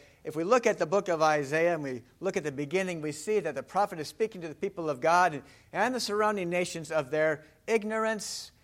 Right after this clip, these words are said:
their lack of seeking God, their own sin, and the consequences of that. And if you would just let me read to you just a little bit from Isaiah. I know I've done this with you before, but I just think it bears repeating to see what kind of people God is dealing with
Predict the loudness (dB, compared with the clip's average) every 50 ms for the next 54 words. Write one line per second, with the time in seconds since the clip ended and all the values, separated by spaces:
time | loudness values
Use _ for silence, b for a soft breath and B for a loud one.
0 | b b -6 -4 -2 2 4 4 4 4 2 0 -2 -2 -4 -6 -6 -4 -6 -4
1 | -2 0 0 2 2 2 2 2 2 0 -2 b b b b b -10 -4 -2 0
2 | 0 2 0 -2 -4 -6 -8 -4 -2 0 0 0 0 0 -2 -4 -6 -6 -6 -6
3 | -6 -6 -6 -6 -6 -6 -6 -8 -10 -8 -6 -6 -6 -6 -6 -6 -6 -6 -6 -8
4 | -12 -8 -4 0 2 2 0 0 -2 0 2 2 2 2 0 -6 -14 -20 -20 b
5 | b b b b b b b -6 -4 -4 -4 -4 -4 -4 0 0 0 0 -2 -6
6 | -6 -2 -2 -2 -2 0 -2 -4 -4 -4 -2 0 0 0 0 -2 -4 -4 -2 -2
7 | -2 -2 -4 b b b b -12 -10 -8 -6 -2 0 0 0 0 0 -2 -4 -4
8 | -6 -4 -2 -2 -2 0 0 0 2 4 4 4 4 2 2 0 0 -2 B B
9 | B B B B -2 -2 0 0 0 0 0 -2 -4 -4 -4 -6 -4 -4 -4 -4
10 | -4 -4 -2 0 2 2 2 2 0 0 -2 -2 -4 -8 -8 -10 -8 -8 -8 -8
11 | -4 -2 0 0 0 0 -2 -4 -6 -4 -4 -4 -2 -2 -2 -4 -6 b b b
12 | b b -14 -12 -12 -4 0 2 2 2 2 -2 -4 2 4 4 4 2 0 -4
13 | -4 -4 -6 -6 -6 -8 -6 -4 -6 -4 -2 0 0 2 0 0 -2 -4 -6 -6
14 | 0 0 2 2 2 0 -2 0 0 0 0 0 -2 -8